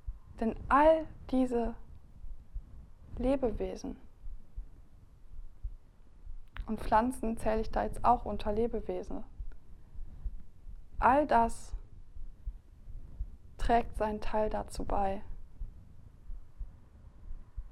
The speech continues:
dass dieses Ökosystem funktioniert. Und ich finde diese Vorstellung krass. Ich habe mir schon so oft vorgestellt,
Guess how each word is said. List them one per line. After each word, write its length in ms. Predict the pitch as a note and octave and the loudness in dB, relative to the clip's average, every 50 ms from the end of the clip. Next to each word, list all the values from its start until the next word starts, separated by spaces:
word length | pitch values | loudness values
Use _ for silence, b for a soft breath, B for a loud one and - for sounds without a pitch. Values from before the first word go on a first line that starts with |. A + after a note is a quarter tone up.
| - - - - - - - | -12 -18 -20 -20 -16 -6 -4
dass 380 | - G#3 - - - - - - - - - - - - - - - - - - - - - - - - - - - - - - - - | -4 -4 -2 -4 -6 -6 -6 -6 -8 -10 -10 -10 -10 -8 -8 -8 -8 -8 -8 -8 -6 -6 -6 -8 -10 -12 -14 -14 -12 -10 -8 -8 -8 -6
dieses 260 | - - G#3 G3+ - - | -4 -2 -2 -2 0 0
Ökosystem 640 | A3 G#3+ - A3 G#3 G3+ G#3 - - - G#3 G3+ G3+ | -2 -2 -2 -2 -4 -4 -4 -4 -4 -4 -4 -4 -4
funktioniert. 640 | - - G#3 G3 - - G3+ G3+ G3 F#3+ F#3 - - | -6 -8 -8 -10 -8 -6 -6 -4 -2 -2 -4 -2 -2
Und 140 | A3 A3 | -2 -2
ich 80 | - - | -2 2
finde 200 | - B3+ B3 A3+ | 4 4 4 4
diese 180 | G#3+ G3+ G3 - | 2 0 -2 -4
Vorstellung 640 | - - A#3 - - - - - A3 G#3+ G3 F#3+ | 2 4 6 6 6 4 2 0 0 0 -2 -2
krass. 320 | - - - - G3 - - | -2 0 0 0 0 -2 -4
Ich 120 | - - | -6 -6
habe 120 | - - A#3+ | -6 -6 -6
mir 40 | |
schon 180 | A3+ - A#3 A3 | -6 -6 -4 2
so 100 | - C#4 | 4 4
oft 180 | D#4+ D#4+ - - | 4 4 4 2
vorgestellt, 540 | D#4+ D4+ D4+ D4 - - C#4+ C4+ C4+ - | 2 2 2 0 -2 -2 -2 -2 -2 -2